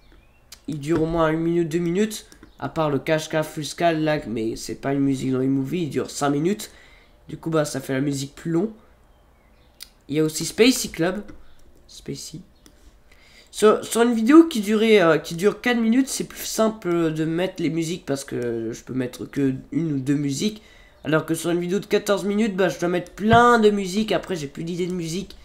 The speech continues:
Et, euh, c'est vrai que ça fait un peu chiant. Parce que j'avais pas envie de me faire une vidéo qui a aucune musique. Parce que sinon, ça, ça risque d'être, euh, ça risque d'être, euh,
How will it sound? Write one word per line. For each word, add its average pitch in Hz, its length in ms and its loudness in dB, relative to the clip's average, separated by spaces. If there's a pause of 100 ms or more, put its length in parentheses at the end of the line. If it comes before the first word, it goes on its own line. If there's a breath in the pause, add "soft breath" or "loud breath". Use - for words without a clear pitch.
(420 soft breath)
Et, 139 200 4
euh, 120 220 2
c'est - 140 -8
vrai 180 120 -2
que 196 60 -10
ça 151 140 -6
fait 160 100 -8
un 160 60 -2
peu 202 160 -4
chiant. 156 420 -6 (380 soft breath)
Parce - 140 -12
que 160 100 -2
j'avais 160 160 0
pas 170 100 -2
envie 202 160 2
de 202 60 -2
me 180 40 -6
faire 185 240 -2
une 175 100 0
vidéo 165 360 4
qui - 180 -6
a 123 200 -2
aucune 170 280 -4
musique. 160 360 -6
Parce - 180 -10
que 104 320 -4 (380 loud breath)
sinon, 156 280 -4
ça, 143 140 -10
ça - 320 -10
risque 143 200 -8
d'être, 127 260 -10
euh, 127 160 -4 (580 loud breath)
ça - 160 -8
risque 151 140 -2
d'être, 151 240 -6
euh, 69 640 -4